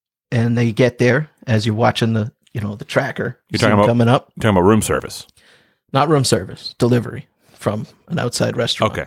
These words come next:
Speaker 2: all right.
Speaker 1: And you notice they're there, car's sitting there. All of a sudden, the hotel phone rings. "Yeah, your food's here."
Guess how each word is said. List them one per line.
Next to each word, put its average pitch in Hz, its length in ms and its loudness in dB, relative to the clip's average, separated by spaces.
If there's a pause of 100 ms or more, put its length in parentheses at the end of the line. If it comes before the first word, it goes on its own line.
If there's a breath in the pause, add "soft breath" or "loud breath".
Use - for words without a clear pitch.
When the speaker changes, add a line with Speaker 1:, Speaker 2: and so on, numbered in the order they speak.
(120)
Speaker 2:
all 139 100 2
right. 170 180 -2 (960)
Speaker 1:
And 110 600 2
you 120 140 0
notice 120 280 0
they're 156 140 0
there, 131 320 0 (680)
car's 117 300 -2
sitting 127 240 -2
there. 127 300 0 (480 soft breath)
All 127 140 2
of 123 40 0
a 117 40 -2
sudden, 120 280 2
the 117 100 2
hotel 113 420 2
phone 107 260 2
rings. 98 400 -4 (500)
"Yeah, 127 180 2
your 120 160 2
food's 127 340 0
here." 117 340 2